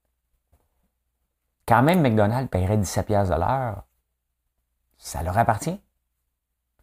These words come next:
Si Martin Picard, on n'est pas capable de payer dix-sept piastres de l'heure à ses employés, puis il dit, « Regarde, moi, je suis obligé de fonctionner avec ça », ça leur, euh, ça lui appartient aussi.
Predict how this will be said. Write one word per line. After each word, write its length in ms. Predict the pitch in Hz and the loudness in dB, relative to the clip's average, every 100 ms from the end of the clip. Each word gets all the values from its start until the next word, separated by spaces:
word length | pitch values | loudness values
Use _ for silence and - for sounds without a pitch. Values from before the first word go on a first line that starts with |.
| _ _ | _ _
Si 180 | - - | -8 0
Martin 320 | 165 135 147 | 2 2 0
Picard, 460 | 127 - 127 160 139 | -4 -2 -4 -2 -4
on 60 | 101 | -2
n'est 120 | 98 | -2
pas 220 | - 147 | 0 0
capable 340 | 101 101 120 | 2 2 2
de 60 | 101 | 2
payer 260 | 90 92 107 | -2 -2 -4
dix-sept 300 | 87 90 85 | -4 -6 -2
piastres 240 | 90 85 | -2 -2
de 40 | |
l'heure 120 | 87 113 | -2 -2
à 40 | |
ses 200 | 90 80 | -4 -4
employés, 500 | 80 80 82 87 143 _ _ _ _ - | -4 -4 -6 -6 -10 _ _ _ _ -10
puis 80 | |
il 20 | 78 | -4
dit, « 60 | |
Regarde, 200 | 90 101 | 0 2
moi, 100 | 113 | 0
je 60 | 113 | -2
suis 60 | 101 | -4
obligé 180 | 90 | -4
de 40 | 107 | -4
fonctionner 420 | - 87 90 92 | -4 -4 -4 -2
avec 220 | 92 80 | -2 -4
ça », 240 | - 127 - _ _ _ _ _ _ _ _ _ _ _ _ _ _ _ _ _ _ _ _ _ - - - | -4 -6 -6 _ _ _ _ _ _ _ _ _ _ _ _ _ _ _ _ _ _ _ _ _ -18 -18 -14
ça 160 | - | -6
leur, 240 | 85 85 80 | -4 -2 -2
euh, 260 | 80 76 | -2 -4
ça 140 | 78 80 | -6 -8
lui 180 | 80 | -2
appartient 360 | 90 98 82 131 | -2 -2 -2 -2
aussi. 340 | 117 - 196 | -2 -4 -10